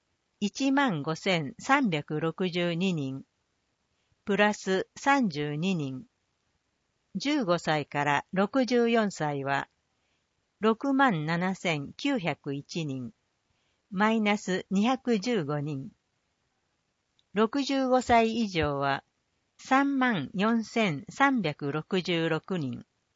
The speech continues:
プラス六人。世帯数、五万一千四百十二。プラス二十三。火災、救急、救助。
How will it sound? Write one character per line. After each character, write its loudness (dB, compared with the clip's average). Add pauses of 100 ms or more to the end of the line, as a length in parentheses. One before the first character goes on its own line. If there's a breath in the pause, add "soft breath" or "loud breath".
(240)
プ 2
ラ 8
ス -2 (120)
六 2
人。 -2 (1400)
世 -2
帯 4
数、 -6 (720)
五 4
万 2 (120)
一 0
千 0
四 2
百 -4
十 -4
二。 -6 (760)
プ 0
ラ 6
ス -4 (220)
二 4
十 -4
三。 -4 (1800)
火 4
災、 2 (260)
救 2
急、 -2 (100)
救 -2
助。 -6